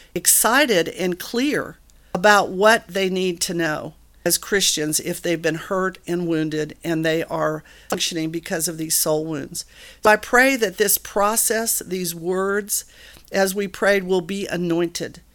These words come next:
It's the anointing that breaks the yoke. It'll go right to the inside of their heart and soul. It will renew their minds, and they'll say, "Wow, this is what I've been looking for." Just like you bring clients into my office and they go,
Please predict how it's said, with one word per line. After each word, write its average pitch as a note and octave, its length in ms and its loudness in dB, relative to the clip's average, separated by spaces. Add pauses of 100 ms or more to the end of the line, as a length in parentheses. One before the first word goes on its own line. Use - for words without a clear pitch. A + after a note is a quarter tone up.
(180)
It's - 100 -2
the G3+ 140 2
anointing G#3 600 0
that - 140 -6
breaks - 480 -2
the F3 180 -6
yoke. D#3 340 0
It'll F3+ 200 -2
go F3 220 0
right G#3 540 0 (400)
to G3 80 -2
the F#3 180 2 (140)
inside F#3+ 600 4
of D#3 140 -6
their E3 140 -4
heart F#3+ 340 -2
and F3+ 220 -2
soul. D#3 480 -2 (340)
It F#3 100 2
will F#3 160 2
renew F#3+ 480 2
their C4+ 140 2
minds, F3 480 0
and F3 100 -4
they'll E3+ 80 -2
say, E3 220 -2
"Wow, D#3+ 480 -2 (400)
this C4 240 4
is C4+ 140 0
what B3+ 120 4
I've A3+ 120 6
been G3+ 180 -2
looking F#3 300 -4
for." - 420 -10
Just - 220 2
like A3+ 200 4
you G#3+ 60 -6
bring G#3+ 260 -2
clients G#3 480 0
into G3+ 240 -4
my F#3+ 160 -2
office F3+ 280 -4
and F3+ 100 -2
they F3+ 60 -2
go, D#3+ 280 -2